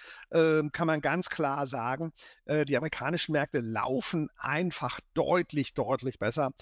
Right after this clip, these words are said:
als das der deutsche Markt macht. Und es bleibt auch gar nicht aus, wenn man sich mal die Probleme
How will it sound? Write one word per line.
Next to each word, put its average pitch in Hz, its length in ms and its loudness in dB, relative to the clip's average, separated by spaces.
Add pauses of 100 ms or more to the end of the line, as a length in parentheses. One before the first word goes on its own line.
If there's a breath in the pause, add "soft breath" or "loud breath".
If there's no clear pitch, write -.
(280 loud breath)
als 117 240 -6
das 120 180 -4
der 117 160 0
deutsche 120 480 0
Markt 104 420 -4
macht. 92 300 -8
Und 131 160 -6
es 120 160 -2
bleibt 139 400 0
auch - 120 -6
gar 139 180 0
nicht 143 200 -6
aus, 165 260 0
wenn 151 80 2
man 147 100 0
sich 143 120 -8
mal 143 120 2
die 135 60 -4
Probleme 190 640 2